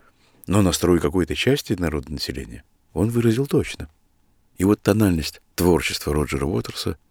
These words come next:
очень отвечает этому меткому определению.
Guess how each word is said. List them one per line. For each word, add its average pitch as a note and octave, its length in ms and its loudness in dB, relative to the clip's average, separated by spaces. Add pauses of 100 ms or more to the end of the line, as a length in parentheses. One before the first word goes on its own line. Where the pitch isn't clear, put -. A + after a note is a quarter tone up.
очень F2+ 460 0
отвечает C#2 640 -4
этому C2+ 240 -6
меткому C2+ 440 -6
определению. C2+ 600 -10